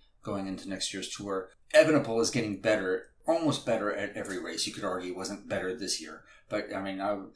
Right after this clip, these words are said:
I've talked with people on the team, I've talked with people that, you know, around his thing is he comes back from every training camp, every altitude camp, physically stronger than he has been ever before. So he's still a great unknown, and, you know, he could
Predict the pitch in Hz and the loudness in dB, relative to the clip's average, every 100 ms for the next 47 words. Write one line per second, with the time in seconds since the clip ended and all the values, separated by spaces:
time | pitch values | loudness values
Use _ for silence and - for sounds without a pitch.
0 | - _ - 117 117 135 113 110 95 - | -20 _ -4 -2 2 4 4 2 -8 -8
1 | 104 98 - 104 95 101 - 95 - 101 | -8 -6 -6 -6 -4 -4 -4 -8 -10 -10
2 | 98 95 - - 95 87 92 98 92 87 | -8 -6 -6 -8 -12 -8 -4 -4 -4 -6
3 | - - 117 107 - - 127 113 95 95 | -6 -4 -4 -4 -6 -4 -4 -2 -2 -4
4 | - 101 113 117 113 101 104 101 - 80 | -6 -6 -4 -4 -4 -4 -4 -6 -8 -8
5 | - 104 98 92 92 90 95 90 - - | -8 -8 -4 -4 -4 -8 -10 -10 -12 -10
6 | 95 - _ _ _ _ _ - 139 113 | -10 -10 _ _ _ _ _ 0 2 2
7 | 113 90 90 - _ - - 95 95 90 | -2 -8 -10 -12 _ -6 -4 -4 -6 -8
8 | 85 80 78 85 87 - 85 - 92 - | -12 -16 -12 -10 -10 -10 -14 -16 -14 -16
9 | - - - - - - - - - 110 | -16 -14 -10 -8 -10 -14 -12 -2 2 0
10 | 104 - - 131 117 - - - - - | -2 -12 -10 0 2 2 0 -10 -6 0
11 | 131 98 80 107 117 98 92 95 95 90 | 0 0 0 2 2 2 0 -4 -4 -6
12 | 98 95 90 90 - - - 127 - 156 | -6 -6 -6 -8 -12 -20 -6 -4 0 0
13 | - - | 0 -4